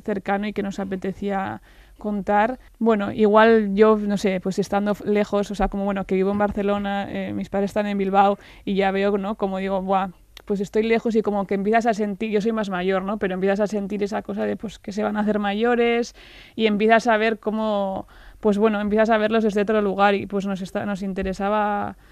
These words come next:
intentar explorar esa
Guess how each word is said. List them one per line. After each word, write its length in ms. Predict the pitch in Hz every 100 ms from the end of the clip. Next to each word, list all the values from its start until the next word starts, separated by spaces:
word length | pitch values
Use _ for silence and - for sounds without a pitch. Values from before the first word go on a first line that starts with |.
| - -
intentar 640 | 208 196 202 196 202 208 -
explorar 720 | - - - 202 196 196 202 -
esa 600 | - 202 190 196 - 117